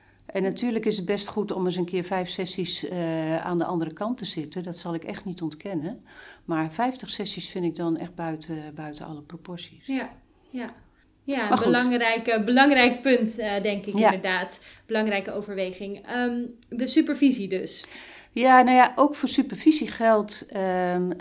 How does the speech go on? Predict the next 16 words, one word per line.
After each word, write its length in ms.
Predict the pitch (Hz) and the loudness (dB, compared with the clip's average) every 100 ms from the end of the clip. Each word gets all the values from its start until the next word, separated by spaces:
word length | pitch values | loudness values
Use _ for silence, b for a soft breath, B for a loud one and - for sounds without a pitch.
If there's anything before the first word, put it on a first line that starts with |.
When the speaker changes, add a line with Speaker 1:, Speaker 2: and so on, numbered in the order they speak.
| 180 185 | -6 -4
Speaker 1:
net 160 | 185 | -4
zoals 220 | 185 175 - | -4 -8 -10
voor 140 | 160 | -10
veel 220 | - 180 | -6 -6
opleidingsonderdelen 1120 | 180 180 175 160 160 - 175 160 170 165 160 | -6 -8 -8 -6 -6 -6 -6 -6 -6 -6 -6
dus, 260 | 156 208 214 | -6 -8 -4
dat 160 | 202 196 | -4 -4
het 160 | 185 | -4
best 240 | 190 208 - | -4 -4 -2
moeilijk 300 | 220 226 214 | -2 -2 -4
te 120 | - | -4
onderzoeken 540 | 175 165 196 196 226 254 311 | -4 -4 -6 -6 -4 -2 -4
is. 200 | - - | -8 -10
Speaker 2:
Mhm. 100 | 240 214 196 185 B B | -8 -6 -6 -10 B B
Speaker 1:
Supervisie 580 | - 226 214 - 269 | -10 -10 -6 0 0
is, 80 | 226 | 0